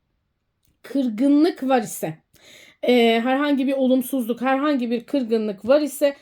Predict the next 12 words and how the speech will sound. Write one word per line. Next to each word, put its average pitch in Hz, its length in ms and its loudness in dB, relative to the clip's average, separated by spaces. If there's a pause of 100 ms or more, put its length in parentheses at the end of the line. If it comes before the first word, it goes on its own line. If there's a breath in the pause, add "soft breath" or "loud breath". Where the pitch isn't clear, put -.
(160 loud breath)
mutlaka 220 640 -4
ki 285 180 -4
sarılmayı 233 800 -2
tercih 208 440 -2
edin. 220 320 0 (240 loud breath)
O 269 200 4
buna 269 300 2
çok 262 280 -2
hazır, 233 580 -2
e, 196 580 2
diyebilirim 226 840 0
sizlere. 156 580 -10